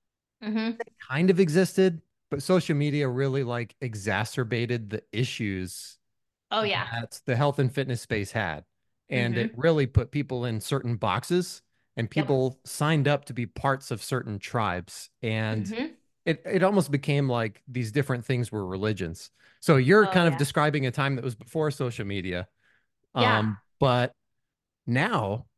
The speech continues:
Speaker 2: people deal with those things, like, kind of, it's in their face all the time. Whereas it
Speaker 1: Mm-hmm.
Speaker 2: didn't used to be that way. And
Speaker 1: No.
Speaker 2: sorry, I kinda went on a rabbit trail,
Speaker 1: No, you're good.
Speaker 2: but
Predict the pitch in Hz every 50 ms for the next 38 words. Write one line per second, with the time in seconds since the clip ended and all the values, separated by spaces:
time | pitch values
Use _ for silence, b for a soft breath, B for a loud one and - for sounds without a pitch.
0 | _ _ _ - 170 160 131 147 131 113 135 143 147 135 127 - 135 123 120 -
1 | - - 123 117 117 117 113 113 107 - - 117 107 98 98 95 92 - - -
2 | _ _ _ _ _ _ _ _ _ _ _ - 139 127 120 113 107 107 107 95
3 | - - - _ _ _ _ _ _ _ - 147 135 - 156 147 139 113 113 -
4 | - 143 127 120 - - - - 117 113 107 92 90 - - 113 104 90 87 87
5 | - b b b b b - 139 131 123 120 120 120 117 - - 190 196 185 165
6 | 147 147 156 165 139 - - - 117 98 131 131 104 101 90 85 - - 76 67
7 | 69 - b b b b b b b _ - 139 120 113 113 107 - - - 170
8 | 160 127 110 104 107 - 131 151 - 175 180 175 160 160 160 151 147 139 135 120
9 | 113 120 127 151 170 - - 165 165 269 254 233 226 233 247 262 220 220 247 208
10 | 160 156 151 -